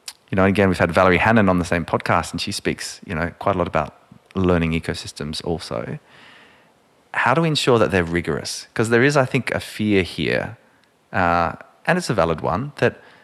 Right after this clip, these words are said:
this is all just fancy words. Like, what actually changes, Ross? You know, if, sure, we can just relabel the brochure.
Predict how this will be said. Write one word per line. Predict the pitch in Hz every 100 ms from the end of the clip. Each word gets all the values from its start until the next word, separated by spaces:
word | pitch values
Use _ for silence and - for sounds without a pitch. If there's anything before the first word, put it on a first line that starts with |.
| _ -
this | 147
is | 170 131
all | 123
just | 101 90 - - - _ _ _ _ _ -
fancy | - 98 -
words. | 85 87 78 - - - _ _ _ -
Like, | -
what | 143
actually | 117 104 - 87
changes, | - 85 80 67 - - -
Ross? | 78 67 - - - _ _
You | 78
know, | 78 78 - -
if, | - -
sure, | 120 92
we | 85
can | 85
just | 80 - - -
relabel | 90 98 90 87 85 82
the | 76
brochure. | - 76 - 92 71 58